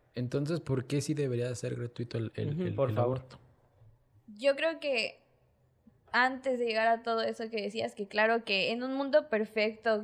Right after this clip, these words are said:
Speaker 3: pintado
Speaker 2: Sí.
Speaker 3: de rosa sería lo mejor.
Speaker 2: Sí,
Speaker 3: Y también
Speaker 2: pero no
Speaker 3: poder
Speaker 2: es.
Speaker 3: tener un
Speaker 1: No somos
Speaker 3: algo
Speaker 1: Suiza.
Speaker 2: <laughs> Ajá.
Speaker 3: tener algo que nos determine quién sí está en una situación vulnerable
Speaker 2: Sí.
Speaker 3: y quién no, claro. Pero, pues,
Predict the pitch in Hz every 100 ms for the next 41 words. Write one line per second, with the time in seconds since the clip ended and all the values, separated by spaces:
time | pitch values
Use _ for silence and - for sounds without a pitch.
0 | 208 220 - 220 226 208 208 226 233 226
1 | 214 214 226 220 202 202 190 202 196 196
2 | 208 240 311 - 156 226 220 - 220 220
3 | 226 233 226 226 226 - - 220 214 214
4 | 220 233 233 214 - _ 113 107 110 113
5 | 110 110 101 - - - - - 156 -
6 | - - 180 160 - 117 107 113 220 240
7 | 240 240 240 247 240 226 226 220 208 220
8 | 233 233 233 220 226 233 220 226 220 220
9 | 214 202 202 208 202 196 190 196 208 196
10 | 196 208 196 214 208 - - - _ _
11 | _ _ 226 233 233 226 220 233 226 -